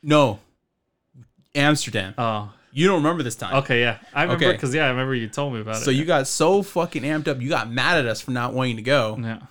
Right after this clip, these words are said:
Speaker 1: You got so mad, and then, uh, so then, Katie, how's your volume? Is your volume good or not?
Speaker 2: Yeah, my volume's good.
Speaker 1: Okay. So, so you got, <laughs> you got so mad that you were like, "All right, get the fuck out of my house then." We're like, "All right, we're
Speaker 2: Mm-hmm.
Speaker 1: leaving."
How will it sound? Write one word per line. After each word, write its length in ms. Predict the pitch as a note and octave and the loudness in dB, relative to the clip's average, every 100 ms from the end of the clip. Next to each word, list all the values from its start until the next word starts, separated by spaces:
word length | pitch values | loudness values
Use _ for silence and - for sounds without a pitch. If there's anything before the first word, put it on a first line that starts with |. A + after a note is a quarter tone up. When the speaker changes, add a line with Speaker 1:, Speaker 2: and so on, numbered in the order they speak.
| _ | _
Speaker 1:
You 120 | B2 | -6
got 180 | D#3 D3+ | -2 0
so 300 | - - F3 | 0 2 2
mad, 440 | F#3 F#3+ F3 C3 A#2 | 2 2 4 2 0
and 200 | B2+ C3 | -4 -2
then, 180 | B2+ | -2
uh, 360 | B2 A#2 A2 G#2+ - _ _ _ _ | -2 -4 -4 -8 -14 _ _ _ _
so 140 | - | -4
then, 200 | D3 C#3+ | 0 0
Katie, 460 | C3 D#3 D3+ C3 - _ | 0 0 2 0 -4 _
how's 200 | - D#3+ E3 | -4 -2 0
your 60 | |
volume? 280 | C#3+ C3 A2 | 0 -2 -4
Is 80 | A2 | -6
your 80 | A#2+ | -4
volume 180 | C#3 | -4
good 160 | D3 F3 | -2 0
or 80 | D#3+ | 0
not? 260 | A2+ A2 | 0 -2
Speaker 2:
Yeah, 220 | C3 A#2 G2 | -6 -8 -8
my 160 | G2+ | -8
volume's 340 | A2 G#2 G2+ G#2 | -8 -6 -8 -12
good. 140 | - - | -18 -14
Speaker 1:
Okay. 180 | G#2+ A2 - - - | -12 -12 -14 -20 -12
So, 240 | - C#3 - - _ | -2 -2 -2 -16 _
so 240 | - D3 | -6 -2
you 240 | D3 B2 C#3 | -2 -2 -2
got, 220 | D#3 - - | -2 -4 -12
<laughs> 80 | - | -6
you 440 | A#2+ G2 E3 D#3 | -2 2 2 2
got 180 | E3 C3 | 0 -2
so 300 | - D3 E3+ | -4 -2 -2
mad 500 | D#3 E3 E3 C#3 A#2 | -2 -2 -2 -4 -6
that 60 | A#2+ | -8
you 100 | A#2+ | -6
were 60 | |
like, 120 | A#2 | -6
"All 60 | A2+ | -6
right, 100 | A#2+ | -6
get 80 | B2 | -8
the 80 | A#2+ | -6
fuck 140 | B2 | -6
out 40 | A#2 | -6
of 40 | |
my 80 | A2+ | -6
house 200 | A#2 A#2 | -6 -6
then." 140 | A#2 A2 | -8 -10
We're 80 | A2 | -6
like, 80 | |
"All 40 | A#2+ | -2
right, 180 | C3 A#2 | -2 -2
we're 60 | A#2 | -2
Speaker 2:
Mm-hmm. 60 | B2 | -2
Speaker 1:
leaving." 200 | A2 | -4